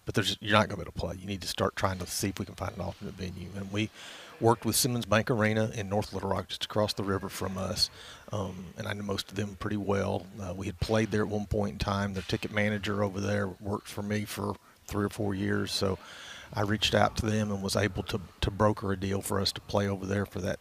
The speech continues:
opening game against Tennessee Martin. And, uh, then we really had to start looking at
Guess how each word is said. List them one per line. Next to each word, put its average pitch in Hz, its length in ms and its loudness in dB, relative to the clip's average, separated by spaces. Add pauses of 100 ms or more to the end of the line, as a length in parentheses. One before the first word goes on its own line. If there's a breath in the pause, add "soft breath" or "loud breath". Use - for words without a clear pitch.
opening 98 340 -2
game 98 340 0
against 92 280 -6
Tennessee 95 440 -2
Martin. 101 460 0 (580 loud breath)
And, 101 460 -4
uh, 98 220 -4
then 98 240 -4
we 101 80 -2
really 98 300 -2
had 101 120 0
to 101 60 -4
start - 260 2
looking 104 380 -2
at 101 180 0